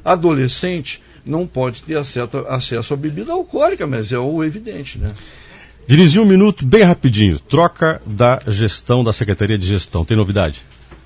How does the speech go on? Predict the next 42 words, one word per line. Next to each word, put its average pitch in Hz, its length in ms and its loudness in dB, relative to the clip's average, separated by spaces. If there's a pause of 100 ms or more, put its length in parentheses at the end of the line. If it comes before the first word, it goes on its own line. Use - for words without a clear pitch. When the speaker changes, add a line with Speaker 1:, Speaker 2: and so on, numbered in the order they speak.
(320)
Speaker 1:
Tem 160 160 4
novidade, 156 520 2
só 180 100 4
queria 175 220 4
dizer 165 160 0
o 180 40 2
seguinte: 151 360 -4
tem 196 180 -2
muitas 190 420 -2
opiniões 156 560 0
e 127 80 -4
muitas 160 460 -6
informações 135 640 -8
que - 80 -14
estão 170 260 -4
no 127 120 -8
site, 147 420 -2
também 156 240 -6
na 160 100 -6
coluna 147 320 -4
Zona 143 320 -6
Livre, 139 280 -4
lá 131 200 0
no 139 480 -2 (300)
portal 143 440 0
G 139 180 -4
M 139 160 -6
C 143 160 -4
Online, 120 460 0
ok? 180 360 2 (460)
É, 139 260 6
sobre, 180 520 4
houve 151 380 6
já 139 320 4
agora 139 320 4
a 139 40 0
escolha 135 360 0
do 123 120 -2
novo 135 240 0
secretário 127 500 -2
de 113 80 -6
gestão, 156 500 -2